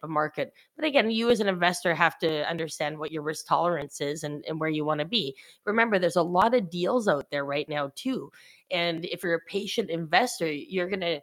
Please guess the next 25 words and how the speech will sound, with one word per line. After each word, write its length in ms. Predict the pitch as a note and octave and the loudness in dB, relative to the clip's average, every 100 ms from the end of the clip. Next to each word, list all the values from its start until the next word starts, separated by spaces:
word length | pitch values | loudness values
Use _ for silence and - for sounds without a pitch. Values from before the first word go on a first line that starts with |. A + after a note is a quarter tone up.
| _ _ _ | _ _ _
take 260 | B3 G3+ - | -2 0 2
that 120 | F3 | 2
as 160 | D#3 | 0
an 140 | E3 D3+ | -2 0
opportunity. 840 | D3+ - D3 - F#3+ G3+ C3+ A#2 | 0 0 -4 0 2 2 0 -8
So 320 | - E3+ E3+ - - _ _ - | -2 2 2 -2 -20 _ _ 0
everybody 580 | A#3 C4+ A#3+ G#3+ G3+ F#3 | 4 4 4 2 2 2
handles 480 | F3+ F3+ F3+ E3+ | 4 4 4 0
market 360 | F3 D#3 D#3+ E3 | 2 2 4 4
volatility 680 | D#3 D#3+ D#3 E3+ D#3 D3+ C#3 | 4 4 0 -2 -2 -2 -2
different. 420 | D3+ - E3+ G#3 _ _ | -4 0 0 -2 _ _
Those 460 | F3 F3 F3+ A3+ G#3+ | 0 6 6 6 2
that 220 | A#3 - | -2 -2
tend 280 | G3+ F#3 E3 | -2 0 2
not 300 | D3 D#3+ - | 2 2 -2
to 80 | F#3+ | -6
worry 480 | F#3 F3+ G3+ A3 | -2 -2 -2 -2
and 180 | E3+ D#3+ | -2 0
look 220 | E3 - | -2 -2
at 80 | E3+ D#3 | -8 -10
these 280 | D#3+ E3 F3 | -10 -10 -10
times 460 | - F3+ D#3 E3 D#3+ | -10 -6 -4 -4 -6
as 100 | D#3 | -8
an 120 | D#3 | -2
opportunity, 760 | D3 D3 D#3+ - D3+ D#3+ A3+ | -2 -4 -8 -8 -6 -4 -4